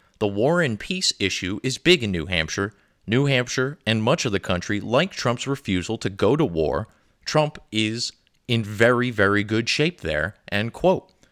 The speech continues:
That's New Hampshire. That is four electoral votes that went to Hillary Clinton in two thousand and sixteen. This guy is saying that it is going towards Trump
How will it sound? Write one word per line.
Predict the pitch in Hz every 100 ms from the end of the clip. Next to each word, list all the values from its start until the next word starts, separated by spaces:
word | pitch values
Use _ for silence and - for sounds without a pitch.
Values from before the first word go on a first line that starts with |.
| _ _ _ _
That's | 117 160 -
New | 139
Hampshire. | 127 175 233 82
That | 85 156 220
is | - 98
four | - 165 165
electoral | 110 127 - 139 101
votes | 120 143
that | 101
went | 98 110
to | 92
Hillary | 110 104 90
Clinton | 117 139 -
in | 87
two | 107
thousand | 98 92 87 85
and | 82
sixteen. | - 92 - 127 101
This | 139
guy | - 107
is | 90
saying | - 92 92
that | 90 87
it | 127
is | 110
going | - 101 107 107
towards | - 101 104 -
Trump | - 165 -